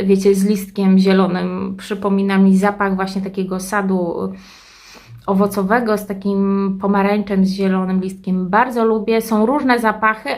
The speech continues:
ale ten najbardziej, y, lubię i kupuję. To w Naturze dostaniecie. Też zawsze czekam na promki i wtedy jest taniej, więc słuchajcie, mm, moje,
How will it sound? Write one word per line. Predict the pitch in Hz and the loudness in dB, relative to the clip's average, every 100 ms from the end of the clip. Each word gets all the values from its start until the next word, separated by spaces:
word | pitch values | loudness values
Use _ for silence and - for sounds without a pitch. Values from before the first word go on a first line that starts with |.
| - | -4
ale | 208 214 | -4 -4
ten | 214 240 240 233 | -4 -2 0 0
najbardziej, | 226 214 196 220 202 190 190 190 190 190 190 185 | 0 0 2 2 2 2 2 4 2 -4 -6 -2
y, | |
lubię | 196 220 214 214 196 196 | 0 0 0 -2 -2 -4
i | 196 190 196 190 190 - _ _ - | -2 0 0 -4 -14 -20 _ _ -16
kupuję. | 190 190 175 160 - | -14 -8 -6 -6 -4
To | 349 | -2
w | 320 | 0
Naturze | 277 240 196 185 180 | 0 -2 -4 -4 -4
dostaniecie. | 180 - 175 170 - - - - - - _ _ _ _ _ - | -6 -10 -10 -10 -12 -12 -12 -14 -20 -20 _ _ _ _ _ -10
Też | 285 | -6
zawsze | 220 214 190 | -6 -8 -10
czekam | 196 196 190 190 | -12 -6 -4 -2
na | 185 | -4
promki | 185 175 185 190 165 | -6 -6 -6 -8 -12
i | 165 | -16
wtedy | - 170 160 | -16 -16 -14
jest | 160 - | -14 -16
taniej, | 170 165 170 - | -16 -14 -14 -16
więc | 180 170 180 - - - _ - | -16 -16 -16 -20 -20 -20 _ -12
słuchajcie, | 214 214 202 208 - | -2 0 2 0 -2
mm, | 208 208 202 196 196 - - - - - - - - - - - - - - - - - - - - - - - - | -2 0 0 -4 -8 -16 -20 -20 -20 -20 -20 -20 -20 -20 -20 -20 -20 -20 -20 -20 -20 -20 -18 -10 -8 -8 -10 -12 2
moje, | 208 226 262 226 202 208 240 | 6 8 6 4 2 0 -2